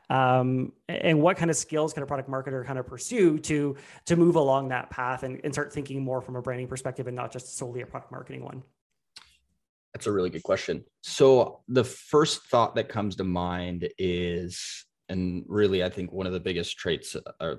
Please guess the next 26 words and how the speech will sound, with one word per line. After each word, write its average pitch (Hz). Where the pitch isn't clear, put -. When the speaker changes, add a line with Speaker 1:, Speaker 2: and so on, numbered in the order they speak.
Speaker 2:
uh, 87
most 87
important 85
traits 73
of 85
really 80
good 78
product 76
marketers 69
is 73
just 85
writing 87
capability. 92
And, 90
uh, 82
that 92
translates 95
so -
well 92
to 92
the 90
brand 76
side 92
of 95
things, 101
because 87